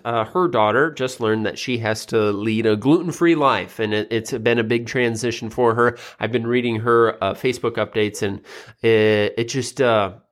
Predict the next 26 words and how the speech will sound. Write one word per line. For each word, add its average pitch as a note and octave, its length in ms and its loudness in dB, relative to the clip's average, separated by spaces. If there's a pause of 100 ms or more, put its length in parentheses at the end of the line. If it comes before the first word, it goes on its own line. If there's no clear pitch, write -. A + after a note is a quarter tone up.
(120)
got B2 180 0
the, C3+ 160 -8
my A2 140 -2
brain B2 340 -2
jogging, B2 420 2
and G#2 140 -2
I G#2 60 -2
wanted B2 400 -4
to B2+ 480 2
make C#3 240 0
an C#3 80 2
episode C#3+ 400 0
about F3+ 260 0
gluten F#3+ 380 0
because C3+ 400 -4 (280)
I C3+ 120 -2
think F3 200 0
it's E3 160 -2
misunderstood, D#3+ 1040 0 (260)
and C#3+ 300 2
I, C3+ 320 4
I B2+ 120 0
wanna C#3+ 200 0
give C3+ 180 -4
you C#3 120 0
more C3 440 0